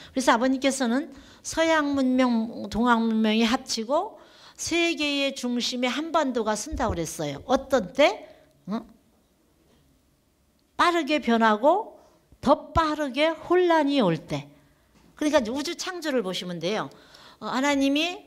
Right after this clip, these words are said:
빛과, 어? 어둠을 창조하실 때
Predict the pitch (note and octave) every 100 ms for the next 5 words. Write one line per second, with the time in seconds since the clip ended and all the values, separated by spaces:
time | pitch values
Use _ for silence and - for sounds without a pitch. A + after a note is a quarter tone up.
0 | _ _ - _ C#4 C#4+ - - C4+ C4
1 | B3+ - - A3+ E4 F#4+ - - _ -
2 | A#3+ C4 C#4 C4 B3+ B3+ C#4 B3 A3+ F#3
3 | G#3+ - D4 F#4+ -